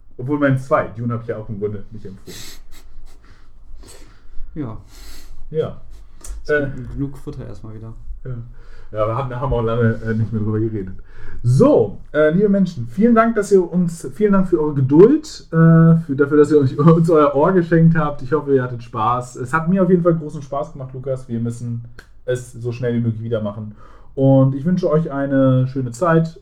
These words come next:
Speaker 1: Äh, genießt den Frühherbst, Spätherbst, wann immer das online kommt.
Speaker 2: <laughs>
Speaker 1: Wir werden es sehen.
Speaker 2: Vor dem Winter auf jeden Fall noch.
Speaker 1: Vor dem Winter noch. Und ja, äh, macht's gut. Äh,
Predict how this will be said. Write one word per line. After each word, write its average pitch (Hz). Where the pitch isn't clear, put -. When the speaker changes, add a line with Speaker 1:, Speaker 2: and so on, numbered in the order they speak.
Speaker 1:
Äh, 123
genießt 131
den 117
Frühherbst, 151
Spätherbst, 139
wann 120
immer 131
das 120
online -
kommt. -
Speaker 2:
<laughs> -
Speaker 1:
Wir -
werden 165
es 139
sehen. 135
Speaker 2:
Vor 170
dem 156
Winter 139
auf 113
jeden 127
Fall 107
noch. -
Speaker 1:
Vor 156
dem 143
Winter 143
noch. 139
Und 135
ja, 123
äh, 160
macht's 165
gut. 185
Äh, 135